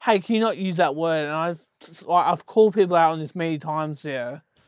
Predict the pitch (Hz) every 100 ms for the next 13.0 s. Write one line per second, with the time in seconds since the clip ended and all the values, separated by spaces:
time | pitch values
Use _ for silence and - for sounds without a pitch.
0 | _ _ _ _ 170 147 160 156 - 170
1 | 165 151 165 156 143 - 170 160 180 180
2 | 160 156 156 147 147 147 147 123 151 147
3 | 143 156 151 160 160 - 170 160 147 147
4 | 147 147 143 143 143 107 - 139 120 131
5 | - _ _ _ _ _ 185 170 180 180
6 | 170 160 160 143 160 151 143 - 156 151
7 | 156 139 - - - - 170 170 165 156
8 | 165 156 151 147 147 147 104 151 147 143
9 | 147 147 120 151 147 143 - 147 143 110
10 | 143 139 117 _ _ _ _ _ _ _
11 | _ - 156 151 151 135 113 139 139 139
12 | 131 135 147 135 139 151 135 - 117 143